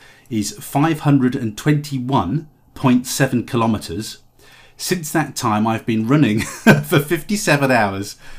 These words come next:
twenty-nine minutes and eight seconds. And just in case you're interested in this kind of thing,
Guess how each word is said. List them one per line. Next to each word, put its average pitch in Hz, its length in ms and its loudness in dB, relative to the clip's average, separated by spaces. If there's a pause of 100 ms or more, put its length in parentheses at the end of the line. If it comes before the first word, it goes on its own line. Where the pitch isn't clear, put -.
(120)
twenty-nine 143 640 2
minutes 113 340 0
and 113 140 -4
eight 117 240 -6
seconds. 110 800 -4 (400)
And 143 340 2
just 208 180 2
in 160 100 -2
case 165 280 2
you're 147 100 6
interested 131 440 2
in 101 60 0
this 101 140 -2
kind 98 240 -4
of 92 80 -8
thing, 104 240 -4